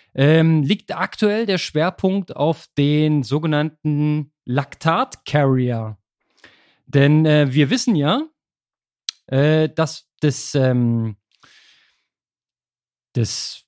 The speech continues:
wie soll man so sagen, das V O zwei Max-System, das funktioniert natürlich gut,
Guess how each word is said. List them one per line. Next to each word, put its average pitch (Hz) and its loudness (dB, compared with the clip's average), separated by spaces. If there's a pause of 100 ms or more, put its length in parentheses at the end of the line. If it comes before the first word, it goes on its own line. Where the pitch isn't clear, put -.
wie 117 -4
soll 123 0
man 127 2
so 151 2
sagen, 127 -2
das 120 -6
V 151 2
O 170 2
zwei 156 0
Max-System, 175 0 (100)
das 143 -2
funktioniert 175 2
natürlich 160 0
gut, 214 0